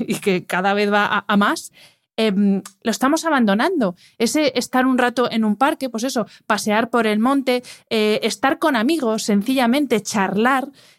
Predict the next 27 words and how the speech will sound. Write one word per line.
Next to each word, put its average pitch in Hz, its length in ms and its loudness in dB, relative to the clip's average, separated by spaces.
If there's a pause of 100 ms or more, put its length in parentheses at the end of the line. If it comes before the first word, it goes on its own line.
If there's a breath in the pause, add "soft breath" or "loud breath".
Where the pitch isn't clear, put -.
eh, 196 440 -2
parece 220 260 0
que - 80 -12
como 226 240 2
que 240 100 0
todo 277 240 0
tiene 277 260 0
que 277 200 -4
tener 262 200 2
un, 247 220 0 (500)
un 247 140 0
propósito 277 480 0
más 262 160 0
allá 262 240 0
de 302 340 -2
el, 208 260 -4
el 226 120 2
disfrutar 214 580 0
de 277 60 -8
ese 262 160 -4
momento, 233 460 0
de 226 60 -2
ese 226 160 -2
paseo, 269 380 0
de 233 80 2
esa 220 200 -2
charla. 285 400 0